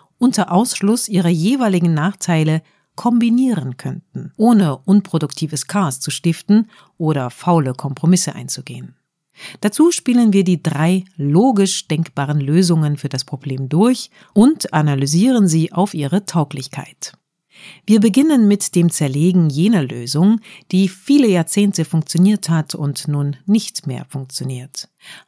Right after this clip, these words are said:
Eine sequentielle Abfolge von Exploit und Explore. Danach widmen wir uns der strukturellen Ambidextrie,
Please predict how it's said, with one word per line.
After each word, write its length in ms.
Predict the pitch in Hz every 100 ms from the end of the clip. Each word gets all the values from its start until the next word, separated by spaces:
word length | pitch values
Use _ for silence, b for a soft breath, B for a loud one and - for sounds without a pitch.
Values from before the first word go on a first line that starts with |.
| B
Eine 240 | 247 269
sequentielle 800 | 240 - 208 185 - 165 175 160
Abfolge 560 | 165 - 175 151 151 147
von 380 | - 147 147
Exploit 720 | 156 147 - - 170 147 190 156
und 200 | 143 143
Explore. 500 | 131 - 208 196 - _ _ -
Danach 540 | 147 156 220 247 -
widmen 500 | 165 233 208 185 175
wir 220 | 165 165
uns 320 | 143 147 -
der 180 | - 139
strukturellen 800 | 147 - 175 - 185 214 220 143
Ambidextrie, 800 | 131 131 135 143 - - 214 285